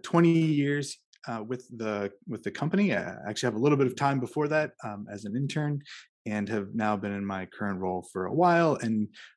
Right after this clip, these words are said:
really focus on helping, uh, our internal team manage the I T infrastructure for the hundred and forty clients and sixty-five hundred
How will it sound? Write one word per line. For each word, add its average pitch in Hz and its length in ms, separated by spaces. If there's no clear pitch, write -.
really 120 160
focus 120 440
on 110 240
helping, 107 520
uh, 87 380
our 110 160
internal 165 400
team 175 420
manage 120 560
the 110 180
I 110 60
T 117 220
infrastructure 110 560
for 107 340
the 92 180
hundred 107 280
and 98 120
forty 104 340
clients 156 480
and 101 280
sixty-five 110 500
hundred 104 380